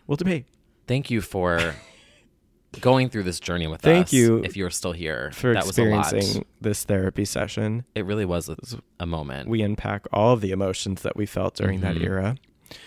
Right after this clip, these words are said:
Speaker 1: You can, uh, buy tickets to the Eminem's two tour, available in two thousand nineteen at the Las Vegas.
Speaker 2: I would love if she did another one of those.
Speaker 1: <laughs> I would too. Oh my God.
Speaker 2: We need another In the Zone and Out All Night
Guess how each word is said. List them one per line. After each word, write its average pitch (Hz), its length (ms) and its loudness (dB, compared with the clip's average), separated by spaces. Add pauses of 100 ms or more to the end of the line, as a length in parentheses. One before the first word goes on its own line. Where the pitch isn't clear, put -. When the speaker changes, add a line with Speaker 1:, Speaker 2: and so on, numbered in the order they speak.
(440)
Speaker 1:
You 117 160 -2
can, 104 500 0 (120)
uh, 98 300 -4
buy 98 200 -2
tickets - 440 -8
to 104 140 -2
the 98 360 0 (200)
Eminem's 104 520 0
two 135 240 -2
tour, 98 480 -2 (500)
available 101 680 2
in 101 120 0
two 110 120 -4
thousand 104 280 0
nineteen 98 640 0
at 95 240 -6
the 98 180 -4
Las 101 280 -4
Vegas. 104 560 -4 (300)
Speaker 2:
I 110 80 0
would 147 140 0
love 82 120 -2
if 80 80 -6
she - 140 -4
did 85 160 -4
another 80 220 -2
one 85 120 -2
of 78 60 4
those. 80 480 0 (300)
Speaker 1:
<laughs> - 280 -16
I 120 160 6
would 156 180 6
too. 127 360 8
Oh 123 100 6
my 120 160 4
God. 104 500 2 (160)
Speaker 2:
We 117 160 -4
need 143 180 0
another 117 460 0 (320)
In 107 140 0
the 104 100 0
Zone 92 240 -2
and 90 140 -2
Out 80 180 -2
All 80 140 -6
Night 78 320 -8